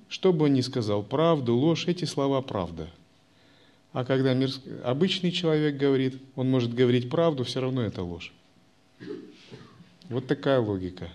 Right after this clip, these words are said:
Это где-то человек решил, встретил Бога и сказал: «Докажи, что ты Бог.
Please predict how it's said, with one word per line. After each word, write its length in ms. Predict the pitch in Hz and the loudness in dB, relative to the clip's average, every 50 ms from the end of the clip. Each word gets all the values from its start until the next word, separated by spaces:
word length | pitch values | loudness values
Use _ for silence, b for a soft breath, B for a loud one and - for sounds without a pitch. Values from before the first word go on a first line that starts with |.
| - - _ _ _ _ _ _ _ _ _ _ _ _ _ _ _ _ _ _ _ _ _ _ _ _ _ _ _ _ _ _ _ _ _ _ _ _ _ _ _ _ _ _ _ _ _ _ _ _ _ _ _ _ _ _ _ _ _ | -18 -20 _ _ _ _ _ _ _ _ _ _ _ _ _ _ _ _ _ _ _ _ _ _ _ _ _ _ _ _ _ _ _ _ _ _ _ _ _ _ _ _ _ _ _ _ _ _ _ _ _ _ _ _ _ _ _ _ _
Это 240 | - 185 180 180 151 | -2 0 2 2 0
где-то 500 | 139 139 143 143 139 147 135 127 - - | 2 4 4 4 6 6 4 4 2 2
человек 500 | - - 151 147 151 165 196 220 214 - | -2 2 2 4 4 6 6 4 4 4
решил, 560 | - - 139 139 135 - - 170 175 170 160 165 - - - - _ _ _ _ _ _ _ _ - - | 0 2 2 2 0 2 2 2 4 2 2 -2 -8 -16 -20 -20 _ _ _ _ _ _ _ _ -16 -12
встретил 500 | - - - 147 160 175 175 175 156 143 | -12 -6 0 4 4 4 4 4 0 0
Бога 360 | 131 127 131 117 104 104 104 | 2 2 0 0 0 -2 -4
и 40 | 110 | -6
сказал: 360 | 107 - 131 117 113 110 104 | -4 -6 -6 -4 -2 -4 -2
«Докажи, 380 | 107 135 131 160 156 165 170 139 | -4 -4 -4 -2 0 2 2 0
что 180 | - - 117 | 0 -4 -8
ты 120 | 107 - 110 | -8 -8 -8
Бог. 360 | 98 101 87 87 - - | -6 -6 -8 -8 -10 -16